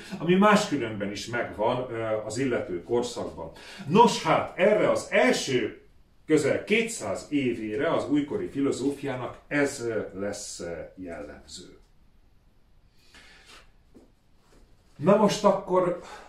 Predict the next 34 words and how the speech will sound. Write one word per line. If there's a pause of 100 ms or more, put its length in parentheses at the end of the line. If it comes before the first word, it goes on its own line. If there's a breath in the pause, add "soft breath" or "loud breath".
jön
a
következő
kérdés,
hogy
jó,
jó,
de
hát
akkor,
akkor
tulajdonképpen
micsoda
az
az
új,
vagy
mitől
új, (500 soft breath)
most
már
akkor
ne
csak
a
filozófiára
gondoljunk,
hanem
általában
a
kultúrtörténetre,
a
művelődés
történetre.